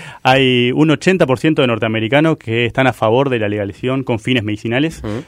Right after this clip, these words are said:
Speaker 1: y un sesenta por ciento, aparte es una cifra que viene creciendo de las últimas décadas sostenidamente, que aprueban la marihuana con fines recreativos. O
Speaker 2: El
Speaker 1: sea
Speaker 2: que,
Speaker 1: que en
Speaker 2: o sea,
Speaker 1: realidad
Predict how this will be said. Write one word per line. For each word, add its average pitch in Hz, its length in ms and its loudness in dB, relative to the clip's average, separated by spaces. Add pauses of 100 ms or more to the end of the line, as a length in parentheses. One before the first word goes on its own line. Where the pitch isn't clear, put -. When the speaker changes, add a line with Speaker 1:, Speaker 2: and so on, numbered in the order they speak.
(120)
Speaker 1:
y 123 120 0
un 151 120 4
sesenta 156 500 0
por 107 180 -4
ciento, 147 540 0
aparte 107 280 -6
es - 60 -10
una 107 120 -2
cifra 117 240 -4
que 101 80 -6
viene 107 180 -4
creciendo 107 600 -6
de 101 180 -12
las 98 160 -16
últimas 110 260 -8
décadas 110 280 -6
sostenidamente, 113 680 -4 (240)
que - 80 -2
aprueban 123 300 2
la 107 60 0
marihuana 113 340 -2
con 104 140 -10
fines 113 440 -10 (120)
recreativos. 104 1000 -6
O 110 80 -8
Speaker 2:
El 127 60 -2
Speaker 1:
sea 117 100 2
Speaker 2:
que, 113 60 2
Speaker 1:
que 120 60 0
en 113 40 0
Speaker 2:
o 117 40 2
sea, 113 40 4
Speaker 1:
realidad 143 240 6